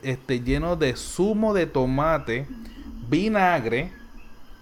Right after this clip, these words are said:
zumo de tomate, vinagre y ojos de oveja. Está lleno de vitaminas y es muy bueno para ti, pero muy posiblemente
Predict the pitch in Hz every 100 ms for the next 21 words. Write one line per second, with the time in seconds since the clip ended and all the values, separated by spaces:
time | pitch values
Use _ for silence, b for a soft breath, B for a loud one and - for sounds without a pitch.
0 | - - - - - - - - - -
1 | - - - - 151 175 185 208 160 110
2 | 107 135 123 110 170 220 156 110 101 120
3 | 175 - B B B B B B - 165
4 | 160 - 156 175 175 202 190 131 127 120
5 | 120 123 98 87 82 - - - 131 -
6 | 135 131 139 147 160 143 127 120 113 107
7 | 139 254 277 208 151 151 151 139 139 147
8 | 143 151 151 113 113 117 - 120 120 120
9 | 165 240 247 226 247 247 175 160 180 180
10 | 139 117 147